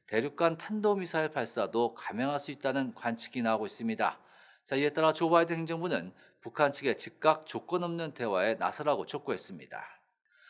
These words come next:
네, 북한이 화성 십이형의 전력화를 처음 선언한 건 이천십칠 년이었습니다.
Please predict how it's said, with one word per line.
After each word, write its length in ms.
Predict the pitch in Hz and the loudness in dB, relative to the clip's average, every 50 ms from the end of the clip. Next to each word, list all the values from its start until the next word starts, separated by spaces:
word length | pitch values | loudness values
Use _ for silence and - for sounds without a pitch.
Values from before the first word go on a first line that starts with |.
| - - - | -20 -6 -2
네, 80 | 156 160 | -2 0
북한이 460 | 165 180 175 - 196 190 202 233 240 | 0 -2 4 6 8 8 8 6 2
화성 440 | 233 - 226 214 208 - 220 202 254 | 0 -2 -2 -2 2 2 2 2 2
십이형의 760 | - - 214 202 196 214 202 190 190 196 170 107 101 101 - | -2 -4 -6 -4 -4 -2 0 0 0 2 2 2 2 0 -4
전력화를 640 | - - 120 131 147 180 175 - - 185 190 165 - | -4 -2 0 0 2 0 -2 0 0 2 2 2 2
처음 340 | - - - 190 202 190 170 | 0 2 4 6 6 4 4
선언한 460 | - 185 180 170 160 151 127 107 95 | 0 -2 -2 0 0 2 0 2 2
건 200 | 120 127 127 120 123 | 0 0 0 -2 -6
이천십칠 720 | 127 123 - - 160 151 139 - - - - - 190 190 | -8 -8 -6 -4 -4 -4 -6 -8 -10 -12 -10 -4 0 0
년이었습니다. 760 | 175 151 135 110 - - - 104 85 - - - - - | 0 2 0 -2 -4 -6 -10 -12 -14 -12 -12 -12 -12 -12